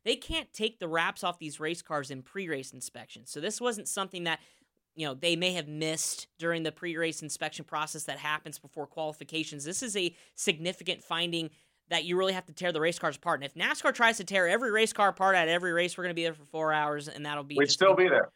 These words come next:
Speaker 1: We, we, right, we would probably still be there. I like the fact that there is a disqualification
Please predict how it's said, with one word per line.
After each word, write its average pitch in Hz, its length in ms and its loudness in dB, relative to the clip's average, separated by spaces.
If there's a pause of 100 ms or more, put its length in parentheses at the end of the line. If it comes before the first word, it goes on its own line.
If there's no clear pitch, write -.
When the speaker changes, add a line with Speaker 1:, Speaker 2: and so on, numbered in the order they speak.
(120)
Speaker 1:
We, 254 120 4
we, 226 200 0
right, 196 280 6
we 185 120 0
would 202 120 4
probably 196 220 2
still 175 240 -2
be 160 180 -2
there. 127 180 -2 (340)
I 208 140 8
like 226 320 6
the 320 100 -6
fact 240 340 2
that 214 240 -4
there 196 160 4
is 180 140 0
a 180 60 -4
disqualification 175 1300 -4